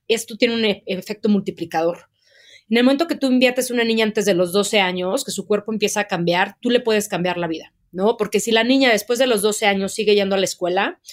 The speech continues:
no se embaraza, no consume drogas, eh, ¿no? Tiene menos tiempo de ocio en el que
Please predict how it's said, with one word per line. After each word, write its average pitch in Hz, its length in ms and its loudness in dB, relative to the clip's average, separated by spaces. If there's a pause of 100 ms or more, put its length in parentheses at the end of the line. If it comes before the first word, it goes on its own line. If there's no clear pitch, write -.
(200)
no 208 140 0
se 214 140 0
embaraza, 190 720 -2 (420)
no 254 160 4
consume 240 400 4
drogas, 208 680 4
eh, 190 480 0
¿no? 214 340 2
Tiene 226 240 2
menos 226 280 0
tiempo 214 300 0
de 196 140 2
ocio 202 320 0
en 202 80 0
el 180 100 -4
que 156 360 -6